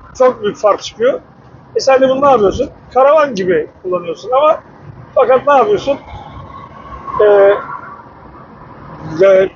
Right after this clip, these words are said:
lavabo kalabiliyor. E, ocak, ocakla arkadaki yatak grubunu kullanmıyorsun. Aracını ruhsatında karavan değil, yani karavan değil de mobil ofis olaraktan kullanıyorsun.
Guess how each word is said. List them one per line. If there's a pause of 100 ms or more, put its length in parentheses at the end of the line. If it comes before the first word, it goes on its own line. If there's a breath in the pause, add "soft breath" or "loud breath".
(200)
lavabo
kalabiliyor.
E, (100)
ocak, (680)
ocakla (500)
arkadaki
yatak
grubunu (100)
kullanmıyorsun. (1600)
Aracını (220)
ruhsatında (800)
karavan (240)
değil,
yani (160)
karavan
değil
de (880)
mobil
ofis
olaraktan
kullanıyorsun.